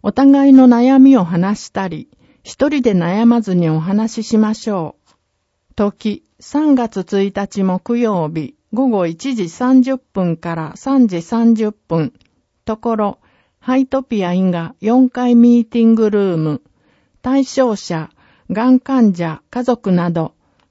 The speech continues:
問い合わせ、三重県がん相談支援センター。電話、零五九二二三一六一六。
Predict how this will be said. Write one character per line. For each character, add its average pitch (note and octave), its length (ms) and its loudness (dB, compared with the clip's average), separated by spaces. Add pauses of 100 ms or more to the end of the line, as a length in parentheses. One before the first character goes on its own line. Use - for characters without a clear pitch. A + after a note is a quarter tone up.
(120)
問 C4 240 0
い C4 60 2
合 A#3+ 80 0
わ A#3 180 -2
せ、 G#3+ 340 -6 (400)
三 G3+ 180 2
重 C4 120 4
県 F#3 460 -4
が A#3+ 180 -4
ん F#3+ 80 -4
相 B3+ 300 -4
談 B3 260 0
支 B3 220 -2
援 A#3 240 2
セ A3 200 -4
ン F#3 140 -2
タ D#3+ 460 -10 (260)
ー。 - 20 -8
電 B3 320 4
話、 G#3 220 -4 (240)
零 C4 400 -2
五 A3+ 300 -2
九 E3+ 580 -6
二 B3+ 380 4
二 A3+ 360 4
三 E3+ 480 -6 (120)
一 B3+ 340 -6
六 A#3+ 460 -6
一 F3 320 -8
六。 F3+ 420 -8